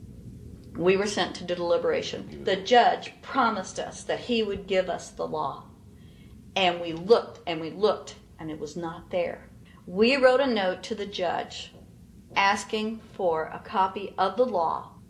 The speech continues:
Ten minutes later, we get a note back. "You have everything you need, but there was no law."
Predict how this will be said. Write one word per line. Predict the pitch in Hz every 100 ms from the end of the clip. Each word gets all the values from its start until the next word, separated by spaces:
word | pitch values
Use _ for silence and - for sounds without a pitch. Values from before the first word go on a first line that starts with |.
| - -
Ten | 214
minutes | 220 214 214
later, | 185 175 175 175 - - - - - - - -
we |
get | 190 175
a | 175
note | 165 165
back. | 160 - - - - - - - - - -
"You | 180
have | 170 156
everything | 147 151 - 160 160
you |
need, | 165 196 - - - - - - -
but | 175 170
there | 156
was | 147 -
no | 151 139
law." | 110 107